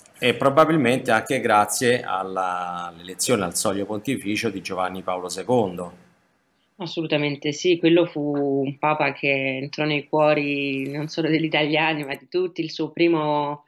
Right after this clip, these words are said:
Speaker 2: pellegrinaggio anche in Polonia fu un fenomeno di massa, eh, pazzesco. Eh, mi ricordo anche i racconti proprio diretti, eh, dei miei genitori, di quando fu eletto, di quando la gente si riversò per strada,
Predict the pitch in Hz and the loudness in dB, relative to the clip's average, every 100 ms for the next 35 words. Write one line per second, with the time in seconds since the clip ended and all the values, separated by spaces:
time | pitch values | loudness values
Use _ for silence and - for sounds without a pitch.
0 | _ - 160 165 170 170 151 147 143 - | _ 0 0 2 2 2 0 -4 -8 -10
1 | 151 151 147 151 151 147 143 - 143 139 | -14 -8 -6 -4 -4 -6 -10 -10 -8 -6
2 | 135 135 - - - _ - 151 160 156 | -6 -8 -12 -20 -20 _ 0 2 2 2
3 | 147 143 139 139 135 _ - 143 139 127 | 0 -2 -2 -2 -6 _ -8 -4 -4 -4
4 | - 143 143 - _ _ _ - 143 139 | -6 -6 -6 -12 _ _ _ -10 -6 -4
5 | 76 82 - - - - 151 117 - - | -4 -4 -6 -8 -10 -6 -4 -4 -6 -6
6 | 110 82 80 - 143 139 82 - - - | -6 -6 -10 -8 -4 -2 -4 -6 -12 -14
7 | - 226 339 214 185 180 165 156 - 160 | 0 2 4 4 2 0 0 0 -2 -6
8 | 160 - 156 156 151 143 170 151 - - | -6 -6 -8 -6 -4 -2 0 0 -4 -12
9 | 139 _ _ _ _ - 143 147 151 147 | -14 _ _ _ _ -14 -10 -8 -6 -6
10 | 143 143 156 185 156 147 139 139 147 156 | -6 -6 -2 0 2 0 -2 -4 -2 -2
11 | 151 156 160 151 - - 147 147 147 156 | 0 0 2 2 -2 -8 -8 -4 -4 -2
12 | 147 151 160 165 160 - 151 151 151 - | -2 -2 -4 -4 -8 -8 -6 -4 -4 -8
13 | 151 151 - - 151 143 131 127 | -6 -6 -6 -2 0 0 -2 -8